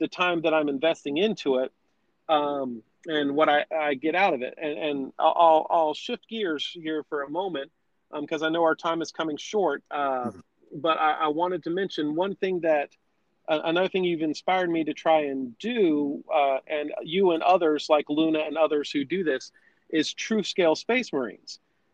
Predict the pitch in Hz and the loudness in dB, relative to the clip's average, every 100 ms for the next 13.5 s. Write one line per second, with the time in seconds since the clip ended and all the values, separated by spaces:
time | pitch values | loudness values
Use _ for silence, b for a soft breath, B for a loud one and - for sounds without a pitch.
0 | - 170 165 156 147 143 127 - - 156 | -4 0 4 4 4 4 0 -2 -12 -18
1 | - 151 196 220 254 247 196 - - - | -16 4 4 4 0 -4 -6 -10 -4 0
2 | 226 - 208 180 190 208 185 196 190 175 | 0 2 2 4 4 4 4 0 0 -2
3 | 156 175 220 - - 190 185 170 - 185 | -2 -2 -4 -12 -16 -8 -8 -4 0 0
4 | 190 220 185 - 160 165 165 165 180 - | 0 -2 -4 2 2 2 0 -2 -4 -4
5 | 208 202 - _ _ _ - 180 - 165 | -4 -4 -8 _ _ _ -4 -4 -2 -6
6 | - - 180 180 226 285 _ - 165 156 | -6 -2 2 4 2 -2 _ -2 0 2
7 | 156 151 - _ _ - 190 202 226 - | 0 -6 -14 _ _ -6 -4 -4 -8 -8
8 | 240 220 165 156 - 185 170 175 202 202 | -4 -2 -2 -4 -4 -2 2 2 2 0
9 | 202 190 175 170 160 147 156 170 151 175 | -2 -2 -4 -4 -2 0 0 0 -4 -6
10 | - 190 - 151 180 208 240 247 - - | -6 -8 -10 -4 0 2 0 -2 -8 -4
11 | 180 190 180 175 - B B B - 175 | -2 2 2 2 -4 B B B 2 6
12 | 170 160 156 143 127 123 _ 160 147 175 | 6 6 2 -2 -6 -12 _ -8 -4 -2
13 | 170 160 147 139 123 | 0 0 0 -2 -6